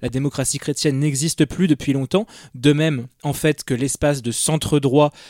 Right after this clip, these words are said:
euh, qu'elle a occupé pendant des années, des dizaines d'années. Euh, et ça, donc voilà, c'est pré-, c'est plus pour le situer là, dans cette tradition, que pour, que ça ne représente d'enjeu pour le film. Pourtant, La Grazia semble se préoccuper de dilemmes proprement politiques.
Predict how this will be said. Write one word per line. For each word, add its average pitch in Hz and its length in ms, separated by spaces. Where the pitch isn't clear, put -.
euh, 117 100
qu'elle 120 180
a 120 100
occupé 135 320
pendant 113 300
des 113 180
années, 127 240
des 113 80
dizaines 117 320
d'années. 120 300
Euh, 113 540
et 139 120
ça, 151 140
donc 135 180
voilà, 120 180
c'est - 100
pré-, 160 240
c'est 143 140
plus 185 220
pour 156 140
le - 40
situer 143 260
là, 156 200
dans 135 120
cette 139 140
tradition, 135 460
que - 80
pour, - 340
que 139 120
ça 127 120
ne 123 80
représente 120 520
d'enjeu 113 360
pour 139 160
le 123 60
film. - 320
Pourtant, 233 480
La 180 160
Grazia 196 400
semble 170 280
se - 120
préoccuper 196 640
de 156 80
dilemmes 165 440
proprement 139 440
politiques. 139 640